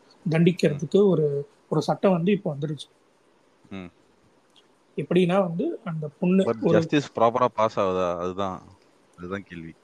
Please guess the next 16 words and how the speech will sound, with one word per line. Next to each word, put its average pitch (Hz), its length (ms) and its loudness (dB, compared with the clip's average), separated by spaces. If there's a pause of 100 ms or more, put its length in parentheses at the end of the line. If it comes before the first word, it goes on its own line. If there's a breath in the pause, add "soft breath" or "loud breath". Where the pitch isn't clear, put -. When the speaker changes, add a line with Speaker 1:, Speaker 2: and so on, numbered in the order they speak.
(320)
Speaker 1:
ஜஸ்டிஸ் 262 580 -2
பாஸ் 196 380 0
ஆகுறதான்றது 180 720 -2
வந்து 170 260 0
எனக்கு 175 600 -2
தெரிஞ்சு 175 400 2 (280 soft breath)
அதுவும் 196 240 2
நம்மளால 175 320 0
எக்ஸாக்ட்டா 151 260 -4
சொல்ல 151 240 -8
முடியாது. 127 280 -12 (680 soft breath)
Speaker 2:
ம். 92 220 -18 (380)
Speaker 1:
அது 147 180 0
வந்து 160 240 2
Speaker 2:
ஏன்னா, 180 120 6
Speaker 1:
அந்த 160 220 2